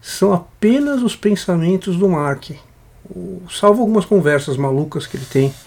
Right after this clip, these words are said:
com os equipamentos e alguns xingamentos que ele xinga também os equipamentos, claro.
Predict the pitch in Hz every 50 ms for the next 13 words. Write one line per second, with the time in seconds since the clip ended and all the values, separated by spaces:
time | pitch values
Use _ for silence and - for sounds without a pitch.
0 | - - - - - - - - - - - 147 131 135 139 135 - - 151 135
1 | 131 135 151 165 185 185 175 - 147 135 123 131 131 131 131 127 135 143 135 -
2 | - 156 147 147 135 131 139 143 139 139 - - - 135 131 127 - - - 151
3 | 151 147 139 139 - 131 131 139 131 120 127 123 - - 135 127 131 131 147 156
4 | - - - - - 139 135 143 156 151 151